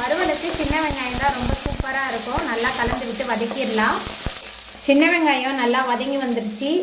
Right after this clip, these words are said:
அதுக்கப்புறமா இதுல பொடியா நறுக்கி வச்சிருக்கிற ஒரு தக்காளி பழம், மூணு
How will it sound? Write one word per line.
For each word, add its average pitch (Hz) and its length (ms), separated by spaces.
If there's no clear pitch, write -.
அதுக்கப்புறமா 254 680
இதுல 240 200
பொடியா 262 260
நறுக்கி 240 300
வச்சிருக்கிற 220 400
ஒரு 214 180
தக்காளி 240 360
பழம், 226 300
மூணு 285 180